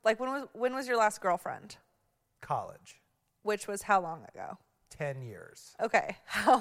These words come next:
Speaker 1: long did it last?
Speaker 2: I mean, it was off and on.
Speaker 1: For how long?
Speaker 2: Mm, a year.
Speaker 1: It was off and on for a year? <laughs>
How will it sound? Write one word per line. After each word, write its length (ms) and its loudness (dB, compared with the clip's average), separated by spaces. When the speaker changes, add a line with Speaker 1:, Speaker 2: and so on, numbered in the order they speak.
Speaker 1:
long 260 2
did 160 -2
it 100 -2
last? 500 -6
Speaker 2:
I 100 -4
mean, 200 -6
it 60 -6
was 160 -4
off 280 2
and 80 -12
on. 260 -8
Speaker 1:
For 140 4
how 180 4
long? 280 -8
Speaker 2:
Mm, 340 -14
a 100 -2
year. 320 -14
Speaker 1:
It 60 2
was 160 -2
off 260 8
and 140 4
on 260 4
for 180 8
a 100 8
year? 500 10
<laughs> 60 8